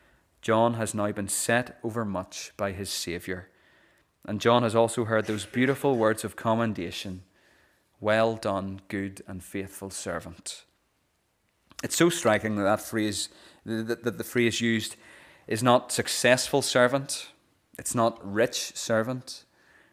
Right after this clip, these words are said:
it's not "intelligent servant," it's "faithful servant." And to be a faithful servant of Jesus means that you're loyal to him,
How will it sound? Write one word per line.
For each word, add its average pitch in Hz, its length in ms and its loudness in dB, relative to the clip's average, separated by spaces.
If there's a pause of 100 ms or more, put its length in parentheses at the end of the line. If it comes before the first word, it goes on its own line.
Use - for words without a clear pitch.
it's - 180 -6
not 110 280 4
"intelligent 110 680 2
servant," 107 680 0 (840)
it's - 180 -10
"faithful 120 840 -6 (100)
servant." - 640 -8 (840)
And 104 120 -8
to 107 60 -4
be 110 100 2
a 110 40 2
faithful 151 520 0
servant 123 420 2
of 104 140 -4
Jesus 92 640 -8 (520)
means 101 260 -4
that 101 180 -2
you're 95 220 -2
loyal 113 400 0
to 120 140 -6
him, 117 360 -6